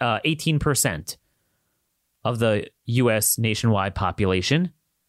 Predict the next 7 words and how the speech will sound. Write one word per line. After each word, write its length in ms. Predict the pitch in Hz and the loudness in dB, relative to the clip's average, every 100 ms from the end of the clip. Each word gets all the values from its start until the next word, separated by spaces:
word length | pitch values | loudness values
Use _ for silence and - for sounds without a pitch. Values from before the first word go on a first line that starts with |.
| _ _ _ _ _ _ - | _ _ _ _ _ _ -8
account 380 | 113 - 107 - | -4 -2 -2 -4
for 140 | 98 | -4
sixty-two 800 | - - 110 - 117 - 107 80 | -2 -2 -2 -2 -2 0 0 -2
percent 560 | - 104 - 82 82 - | -4 -2 -2 -4 -6 -10
of 160 | 110 92 | -10 -6
the 100 | 107 | -4
deaths. 460 | 117 85 - - | -2 -2 -4 -4